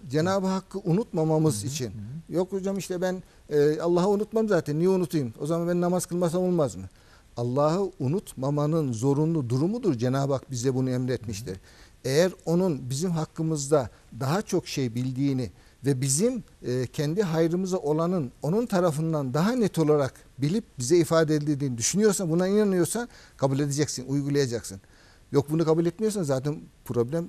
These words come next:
Speaker 2: başta
Speaker 1: Evet.
Speaker 2: büyük, büyük
Speaker 1: Önce
Speaker 2: oluyor.
Speaker 1: namaz hocam, çünkü Efendimiz
Speaker 2: Evet.
Speaker 1: sallallahu aleyhi ve sellem ne diyor? E, malumunuz, namaz dinin direğidir, namaz benim gözümün nurudur. Bu namaz olmazsa olmaz. Ama namazda nasıl duracağımızı çok güzel ifade ettiniz. Yani Allah Teala'nın huzuruna durduğumuz vakit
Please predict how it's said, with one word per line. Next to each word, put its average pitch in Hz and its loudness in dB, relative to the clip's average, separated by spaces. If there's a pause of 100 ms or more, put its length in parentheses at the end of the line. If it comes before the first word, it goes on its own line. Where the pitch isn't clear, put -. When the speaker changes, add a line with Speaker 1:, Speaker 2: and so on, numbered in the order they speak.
Speaker 2:
başta 135 -4 (100)
Speaker 1:
Evet. 120 -8
Speaker 2:
büyük, 131 0 (280)
büyük 135 0
Speaker 1:
Önce 127 -4
Speaker 2:
oluyor. 156 -2
Speaker 1:
namaz 131 -4
hocam, 117 -6
çünkü - -14
Efendimiz 120 -8
Speaker 2:
Evet. 101 -6
Speaker 1:
sallallahu 123 -8
aleyhi 131 -10
ve 131 -10
sellem - -
ne - -12
diyor? 165 -10 (560)
E, 123 -14
malumunuz, 127 -8
namaz 143 -6
dinin 123 -6
direğidir, 143 -6
namaz 127 -6
benim 123 -8
gözümün 110 -6
nurudur. 147 -4 (440)
Bu 185 -8
namaz 160 -2
olmazsa 156 -2
olmaz. 123 -4 (280)
Ama 156 -6
namazda 165 -2
nasıl 165 -4
duracağımızı 123 -4
çok - -12
güzel 120 -12
ifade 110 -10
ettiniz. 151 -12
Yani 127 -8
Allah 131 -8 (180)
Teala'nın 131 -8
huzuruna 127 -8
durduğumuz 131 -6
vakit 123 -6